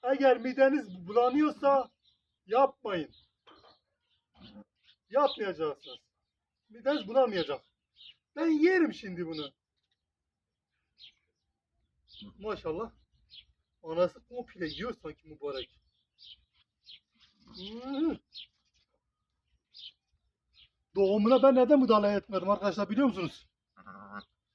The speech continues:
Çünkü bütün koyunlarımız hepsi kendi başına bireysel olarak doğum yaptılar. Hepsi çok güzel doğum yapmışlar. Kuzuları da son derece sağ-, sağlıklı.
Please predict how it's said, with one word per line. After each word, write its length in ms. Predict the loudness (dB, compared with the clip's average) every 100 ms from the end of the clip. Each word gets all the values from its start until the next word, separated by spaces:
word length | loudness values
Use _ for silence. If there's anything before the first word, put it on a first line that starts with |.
| _ _
Çünkü 160 | -16 -12
bütün 200 | -6 -2
koyunlarımız 640 | 4 4 4 2 2 2
hepsi 520 | 4 4 2 -2 -8 -8 _ _ _ _ _ _ _ _ -6
kendi 280 | -4 -2 0
başına 340 | 0 2 -2 0
bireysel 300 | 0 2 2
olarak 260 | 4 2
doğum 160 | -2 2
yaptılar. 520 | 2 2 2 2 2 -10 -6 -4 -4 -6 -4 0
Hepsi 280 | 0 0
çok 180 | -8 -10
güzel 280 | 0 2 4
doğum 180 | 2 4
yapmışlar. 680 | 2 2 -4 6 6 6 0
Kuzuları 560 | -14 -8 2 4 4
da 80 | -2
son 280 | -4 -4 0
derece 260 | 0 0
sağ-, 280 | -2 0 0
sağlıklı. 680 | -2 0 2 2 0 -2